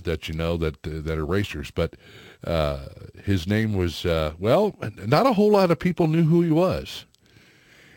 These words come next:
And then he became like a household name, and now he's kinda disappeared off the radar. And I think you know who I'm talking about. That's Carl Edwards.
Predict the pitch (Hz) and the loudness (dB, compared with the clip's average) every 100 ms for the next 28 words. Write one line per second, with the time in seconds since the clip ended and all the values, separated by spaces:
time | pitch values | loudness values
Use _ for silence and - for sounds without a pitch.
0 | - 95 95 92 90 90 85 104 101 107 | -2 2 2 2 0 0 0 0 2 2
1 | 104 - 113 110 104 101 95 98 117 - | 0 0 0 2 2 2 0 0 0 0
2 | 107 92 107 131 104 90 80 104 123 104 | -2 0 -2 0 0 0 0 2 2 0
3 | - 98 85 78 98 - 101 92 98 95 | -2 -4 -4 -6 -8 -6 -2 2 2 0
4 | 82 78 120 95 82 80 - - - - | -2 0 2 2 2 -2 -8 -20 -20 -20
5 | - 78 76 117 113 87 87 92 85 76 | -8 -4 -2 -2 -2 -2 0 0 0 2
6 | 110 110 92 78 78 90 - 107 92 95 | 2 2 -2 -2 0 -2 -2 2 2 2
7 | 107 80 67 - | 0 -2 -4 -8